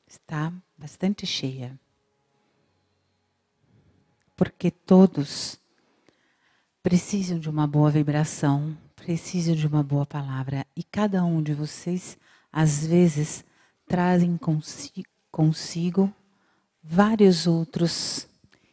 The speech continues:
irmãos, familiares que já desencarnaram, nes-, que estão necessitando desse atendimento.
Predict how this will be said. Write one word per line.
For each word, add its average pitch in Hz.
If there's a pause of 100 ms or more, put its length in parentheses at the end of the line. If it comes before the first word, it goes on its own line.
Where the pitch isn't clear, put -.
(160)
irmãos, 165 (280)
familiares 160
que 185
já 175
desencarnaram, 160 (400)
nes-, 175
que -
estão 220
necessitando 160 (1080)
desse 165
atendimento. 147